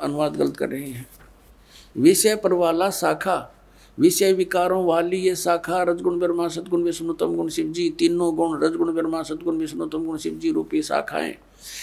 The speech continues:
नीचे और ऊपर फैली हुई हैं। और मनुष्य लोक में कर्मानुसार यही हमें यहाँ पर फंसा कर रखते हैं, बांध कर रखते हैं, ये ऊपर नीचे व्याप्त हैं। और फिर बताया है तीसरे में,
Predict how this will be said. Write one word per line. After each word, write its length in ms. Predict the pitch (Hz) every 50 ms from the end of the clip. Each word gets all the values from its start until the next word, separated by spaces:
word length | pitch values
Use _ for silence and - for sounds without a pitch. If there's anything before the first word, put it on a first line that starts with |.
| - - -
नीचे 380 | 147 180 208 214 208 208 208 196
और 260 | - - 160 151 139
ऊपर 260 | 135 131 - 147 156
फैली 360 | 156 156 139 139 135 135 151
हुई 220 | 147 139 139 139 143
हैं। 200 | 156 - - - - - - - -
और 140 | - 156 170
मनुष्य 360 | 180 196 208 214 220 208 190
लोक 280 | 190 190 190 190 190 175
में 280 | 185 185 190 190 190 190 - - - - - _ -
कर्मानुसार 720 | - 180 196 202 214 214 208 196 190 180 - 165 175 180 170
यही 300 | 170 180 190 208 220 214
हमें 240 | 190 185 180 170 170 - -
यहाँ 200 | 156 156 156 151
पर 120 | 156 180
फंसा 420 | 175 175 - 170 175 - 175 175 190
कर 180 | 185 190 185
रखते 340 | 170 160 156 - - - 160
हैं, 220 | 160 170 165 151 147
बांध 280 | 180 190 196 185 160
कर 160 | - - 143
रखते 300 | 131 123 - - - 151
हैं, 140 | - 151 - _ _ _ _ _ _ - -
ये 60 | 139
ऊपर 300 | 165 165 165 - 143 113
नीचे 340 | 113 110 107 98 - 147 156
व्याप्त 400 | 175 170 147 131 - - - 107
हैं। 120 | 104 107 - - - - _ _ _ - - - - - - - - _ _ _ - - _ _ _ _ _ -
और 160 | 151 151 147
फिर 180 | - 165 190 190
बताया 340 | 175 160 - 156 147 147 147
है 80 | 147
तीसरे 480 | - - 170 175 180 170 175 165 147 151
में, 280 | 165 160 156 156 156